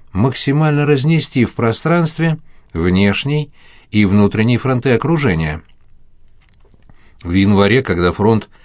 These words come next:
был отнесён на двести-двести пятьдесят километров от котла, сдавливание окружённой группировки с запада особого смысла уже не имело.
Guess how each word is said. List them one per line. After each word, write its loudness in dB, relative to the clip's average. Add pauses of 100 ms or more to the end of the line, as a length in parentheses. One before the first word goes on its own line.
(260)
был 2
отнесён 0 (120)
на 0
двести-двести -2
пятьдесят -4
километров -2
от -2
котла, -2 (680)
сдавливание 0
окружённой 0
группировки 0
с 0
запада -2 (400)
особого -2
смысла -2
уже 0
не 0
имело. -2